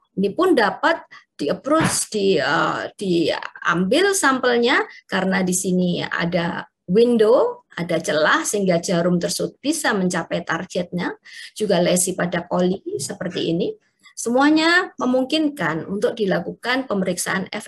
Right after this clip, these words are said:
N A. Jadi tidak dengan suatu tindakan yang sangat invasif, hanya dengan jarum yang relatif sangat kecil. Nah, lalu siapa operator yang mengambil sampel biopsi aspirasi jarum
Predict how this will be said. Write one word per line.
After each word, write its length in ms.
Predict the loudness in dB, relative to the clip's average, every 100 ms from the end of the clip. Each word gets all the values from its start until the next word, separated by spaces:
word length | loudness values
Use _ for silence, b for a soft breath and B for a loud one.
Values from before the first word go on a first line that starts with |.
| -6
N 160 | -6 -6
A. 160 | -8 -10 B B -2
Jadi 320 | 0 0 -2
tidak 480 | -4 -2 0 0 -2
dengan 400 | -2 0 -2 -6
suatu 400 | -8 -6 -6 -4
tindakan 480 | -2 0 0 0 0
yang 160 | 0
sangat 400 | 0 0 0 0
invasif, 560 | -4 -4 -2 -2 -4 -8 -10 -4
hanya 480 | 0 2 4 4
dengan 320 | 4 2 2 2
jarum 560 | 0 0 2 2 2 B B B
yang 400 | 0 2 2 -2
relatif 480 | 0 2 2 2 -2
sangat 400 | -2 -2 -2 -2
kecil. 400 | -6 -8 -10 -10 -14 _ _ _ _ _ _ _ _ _ _ _ _ _ 0
Nah, 240 | 0 0 B B B B B _ _ _ _ 2
lalu 240 | 4 4
siapa 560 | 4 2 2 0 -2 -2
operator 640 | -2 0 0 0 2 2
yang 240 | 2 0
mengambil 480 | 0 0 2 4 2
sampel 560 | 0 -2 -2 -2 -2 -4 -2
biopsi 480 | -2 0 2 2
aspirasi 720 | 0 -6 -10 _ -4 -2 -2 -2
jarum 320 | 0 0